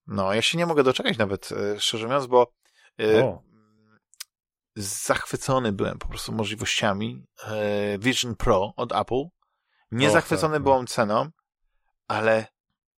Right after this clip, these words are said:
Speaker 2: No to
Speaker 1: ja
Speaker 2: nie są
Speaker 1: sn-
Speaker 2: gogle dla nas,
Speaker 1: tak.
Speaker 2: konsumentów, nie?
Speaker 1: Ale ja snuję wizję właśnie, co można
Speaker 2: Kupiłeś.
Speaker 1: tymi goglami-, jak ja bym chciał, naprawdę,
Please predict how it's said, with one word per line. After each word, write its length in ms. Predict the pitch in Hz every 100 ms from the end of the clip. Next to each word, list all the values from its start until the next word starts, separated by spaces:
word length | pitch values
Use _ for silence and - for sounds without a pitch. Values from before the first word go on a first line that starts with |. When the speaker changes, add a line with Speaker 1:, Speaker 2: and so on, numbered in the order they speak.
| _
Speaker 2:
No 60 | 110
to 60 | 110
Speaker 1:
ja 220 | 131 147
Speaker 2:
nie 100 | 233
są 100 | 233
Speaker 1:
sn- 40 |
Speaker 2:
gogle 220 | 226 233
dla 180 | 240 247
nas, 200 | 123 -
Speaker 1:
tak. 160 | - 151
Speaker 2:
konsumentów, 400 | 104 131 - 95 107
nie? 220 | 101 117
Speaker 1:
Ale 180 | 107 113
ja 80 | 127
snuję 460 | - 160 170 156 131
wizję 520 | 131 107 101 113 123
właśnie, 680 | 110 117 120 - 139 139 175
co 280 | - - 143
można 240 | 143 135 143
Speaker 2:
Kupiłeś. 360 | 180 - 131
Speaker 1:
tymi 20 |
goglami-, 220 | 131 127 123 - - -
jak 180 | 110 107
ja 140 | 139 151
bym 160 | 143
chciał, 260 | - - 110
naprawdę, 500 | 117 120 107 92